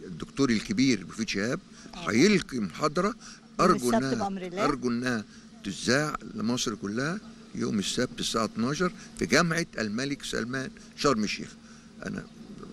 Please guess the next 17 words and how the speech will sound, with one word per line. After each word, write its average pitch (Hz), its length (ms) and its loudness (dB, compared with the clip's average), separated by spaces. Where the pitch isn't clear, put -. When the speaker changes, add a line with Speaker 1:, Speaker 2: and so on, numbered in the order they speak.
Speaker 1:
تفضل 120 280 0
Speaker 2:
هنقدر 254 220 6
Speaker 1:
سيادته، 240 180 8
Speaker 2:
نقول 262 400 4
Speaker 1:
قبل 226 120 0
Speaker 2:
مغزيين 214 440 6
Speaker 1:
الدعوة 285 300 6
وجاي. 190 120 0
Speaker 2:
من 208 140 2
هذه 208 560 2
ال-، 185 180 0
الندوة، 254 560 4
Speaker 1:
لازم. 156 400 4
Speaker 2:
التكريم 262 800 0
والتعريف 247 800 2
برجالنا 226 880 2
اللي 254 440 2